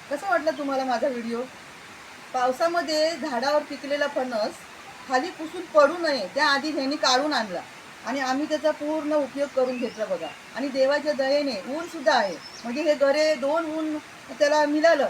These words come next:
तर गरे माझे चांगले सुकतील. कसा वाटला व्हिडिओ आणि आमचं कोकणातलं जीवन, आपलं सुंदर कोकण आवडलं का? आवडलं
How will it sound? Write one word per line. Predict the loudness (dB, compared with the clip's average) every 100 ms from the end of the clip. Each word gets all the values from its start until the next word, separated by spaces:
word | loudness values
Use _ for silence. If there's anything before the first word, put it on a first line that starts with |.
| -4 -6
तर | -2
गरे | 2 2
माझे | 0 -4
चांगले | -2 -2 -2 -4
सुकतील. | -8 -14 -14 -16 -16 -18 -10 -6
कसा | 0 2
वाटला | 2 2
व्हिडिओ | 0 0 0 -2 -6 -16 -10
आणि | -4 -2
आमचं | -2 -2
कोकणातलं | -2 -2 -2 -6 0 0
जीवन, | 0 -4 -4 -6 -10 -8
आपलं | -2 -2
सुंदर | -2 -2 0 2
कोकण | 2 -2 -2 -4 -4 -12 -18 -14 0
आवडलं | 4 4 4
का? | 2 0 -2 -8 -18 -18 -4 2
आवडलं | 4 4